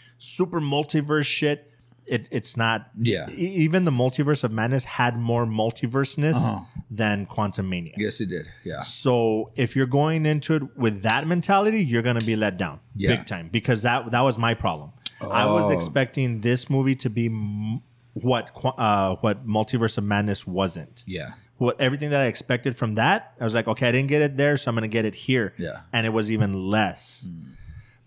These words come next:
Speaker 1: But the thing that I keep going back to is people need to understand the way that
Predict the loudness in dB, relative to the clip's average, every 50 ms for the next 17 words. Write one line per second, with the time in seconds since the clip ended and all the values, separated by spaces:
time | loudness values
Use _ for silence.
0 | -10 -10 -6 -2 2 2 4 4 2 2 0 -2 -2 -4 -4 -4 -4 -4 -2 0
1 | 0 2 0 0 -2 -2 -4 -4 -2 0 0 0 0 -2 -2 0 2 2 2 2
2 | 0 -2 -2 0 2 2 2 0 -2 -2 -4 -2 -2 0 0 0 0 -2 -2 -2
3 | -2 -2 0 -2 -2 -2 -4 -4 -2 -2 0 0 0 -2 -2 -4 -2 -2 0 0
4 | 0 0 2 2 0 0 0 -2 -6 -12